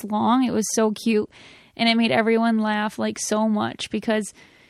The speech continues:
she just <laughs> said basically Courtney runs the show. She wears the pants. Like, it was so funny. But, um, yeah,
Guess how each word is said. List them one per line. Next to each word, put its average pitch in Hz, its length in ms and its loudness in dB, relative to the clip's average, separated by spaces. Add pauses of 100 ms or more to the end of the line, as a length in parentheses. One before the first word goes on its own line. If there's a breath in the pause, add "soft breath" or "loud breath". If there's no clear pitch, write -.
(200 soft breath)
she 285 160 0
just 285 180 2
<laughs> - 40 -2
said - 240 4
basically 285 480 2
Courtney 269 380 4
runs 247 280 4
the 226 140 2
show. 285 420 4
She 247 200 2
wears 208 260 4
the 208 100 -2
pants. 233 500 0
Like, 226 220 -2 (420 loud breath)
it 247 120 4
was 226 180 2
so 208 160 2
funny. 208 380 2
But, 208 380 0
um, 196 600 2 (840)
yeah, - 340 -6